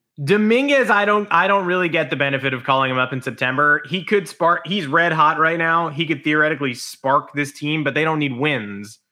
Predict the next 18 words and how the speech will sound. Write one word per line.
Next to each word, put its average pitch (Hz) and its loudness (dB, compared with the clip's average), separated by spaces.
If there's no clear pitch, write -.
So 135 2
why 139 4
even 156 0
take 151 -2
that 143 0
chance? 147 -4
Let 147 0
him 151 -2
continue 135 -6
dominating 131 0
Triple 123 -2
A. 123 0
I 135 2
think 143 -2
dominating 139 2
Triple 131 0
A 131 2
is 123 -2